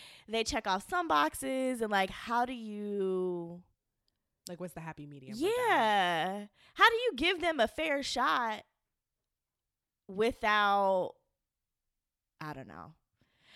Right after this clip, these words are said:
Speaker 1: How do you give them a fair shot without, like, doing some shit you don't really wanna do?
Speaker 2: Well, here's the thing. I think there's not a universal answer. I think you, you have to know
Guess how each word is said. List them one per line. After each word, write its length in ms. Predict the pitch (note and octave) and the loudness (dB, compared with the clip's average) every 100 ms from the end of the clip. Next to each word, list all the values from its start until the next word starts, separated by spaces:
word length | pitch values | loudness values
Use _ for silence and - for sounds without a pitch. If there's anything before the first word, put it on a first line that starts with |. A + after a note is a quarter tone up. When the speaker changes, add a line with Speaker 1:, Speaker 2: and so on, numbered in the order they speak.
| - | -4
Speaker 1:
How 80 | C#4 | 2
do 60 | D#4+ | 2
you 40 | |
give 160 | D#4 C#4+ | 2 -2
them 140 | D4 | -4
a 20 | B3 | -2
fair 180 | G#3+ G#3 | 0 2
shot 260 | F#3+ F#3 | 2 2
without, 640 | F#3 F#3+ F3 F3+ F3 F3 - | 2 0 4 4 4 2 2
like, 540 | E3+ D#3+ D#3 - - _ _ _ - - - - - - - | 2 2 -2 -6 -16 _ _ _ -20 -20 -20 -20 -20 -20 -10
doing 240 | G#3+ C4+ | -2 0
some 140 | C#4 C4 | 0 -2
shit 180 | A3 A3 | -2 -2
you 60 | |
don't 120 | G#3 | -2
really 160 | G#3 G3+ | 0 0
wanna 200 | G#3+ G3+ | 0 -2
do? 480 | F#3 F3+ F3 F3 F3 F3 - - | -2 -2 -4 -6 -10 -14 -18 -4
Speaker 2:
Well, 120 | D4+ | 0
here's 160 | E4+ G4+ | 2 0
the 80 | F4+ | -4
thing. 340 | F4 F#4 F3+ - | -8 -8 -8 -6
I 180 | F#3+ F#3 | -6 -8
think 340 | - A3+ G#3+ - _ _ _ _ _ _ _ _ _ _ _ _ _ - | -12 -12 -14 -20 _ _ _ _ _ _ _ _ _ _ _ _ _ -14
there's 300 | E3 G3+ F3+ | -10 -8 -6
not 200 | F3+ F3 | -6 -6
a 40 | |
universal 560 | E3 D#3+ E3 D#3+ D#3+ D#3+ | -10 -12 -14 -14 -16 -16
answer. 340 | F#3 G#3 - F2 | -16 -16 -16 -16
I 100 | - | -14
think 240 | E3+ F#3+ D#3 | -12 -12 -12
you, 720 | D3+ E3+ F#3 F#3+ F#3 F3 - _ _ - C#3+ | -16 -14 -12 -12 -12 -16 -18 _ _ -20 -16
you 180 | F#3+ A3 | -12 -8
have 220 | A3 - | -10 -8
to 100 | F3 | -12
know 560 | E3 E3 E3 D3+ D#3 | -8 -8 -8 -10 -14